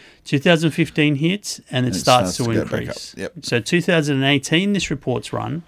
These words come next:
Speaker 2: Yes.
Speaker 1: Already, um, you know, uh, charities are reporting forty-nine percent increase in demand.
Speaker 2: Yeah.
Speaker 1: And then covid hits.
Speaker 2: Yeah. Things go
Speaker 1: Unreal,
Speaker 2: wild.
Speaker 1: hey? Yep, yep. So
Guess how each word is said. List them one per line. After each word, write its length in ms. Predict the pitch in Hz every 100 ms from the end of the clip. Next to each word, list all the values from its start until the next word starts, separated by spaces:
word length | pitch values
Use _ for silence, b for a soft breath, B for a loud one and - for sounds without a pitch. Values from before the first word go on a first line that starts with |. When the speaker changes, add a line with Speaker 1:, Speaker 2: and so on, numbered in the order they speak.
| -
Speaker 2:
Yes. 360 | 98 - - - B B
Speaker 1:
Already, 640 | 139 139 143 165 165 151 - - _
um, 400 | 143 127 123 139 -
you 120 | 156
know, 260 | 131 127 139 -
uh, 760 | 147 123 127 135 - 113 - -
charities 500 | - 135 135 127 123
are 60 |
reporting 460 | 123 110 139 131 120
forty-nine 500 | - 139 131 123 127
percent 300 | - - 123
increase 380 | 117 131 120 -
in 220 | 117 117
demand. 540 | 123 117 113 120 170 -
Speaker 2:
Yeah. 260 | 135 147 175 B B B B -
Speaker 1:
And 180 | 127 127
then 140 | 123
covid 460 | 117 127 113 113 107
hits. 440 | 110 - - -
Speaker 2:
Yeah. 280 | 78 113 107 - - - _ _ -
Things 260 | - 120 120
go 120 | 110
Speaker 1:
Unreal, 160 | 110 110
Speaker 2:
wild. 220 | 101 87
Speaker 1:
hey? 180 | 64 131 _ -
Yep, 300 | 120 113 - _ -
yep. 240 | 113 117 - _ _ _ _ _ _ _ - B B B B B B
So 400 | - - 135 131